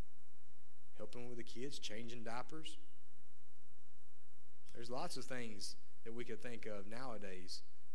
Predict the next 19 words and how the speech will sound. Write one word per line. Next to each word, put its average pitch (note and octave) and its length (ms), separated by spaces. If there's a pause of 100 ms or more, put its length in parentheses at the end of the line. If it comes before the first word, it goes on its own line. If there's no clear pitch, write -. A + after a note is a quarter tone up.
that's F#2+ 120
a F#2+ 40
whole F3 500
lot A#2 260
better A#2 240
than G#2+ 180
washing G#2+ 380
some A#2 180
people's G#2 380
feet A2 280
in G2+ 60
Jesus' A2 400 (140)
day. - 720
<laughs> A#2+ 100 (680)
We D3+ 240
are C3 100
blessed. A2+ 600 (120)
<laughs> C3 200 (1600)
Amen. G2+ 340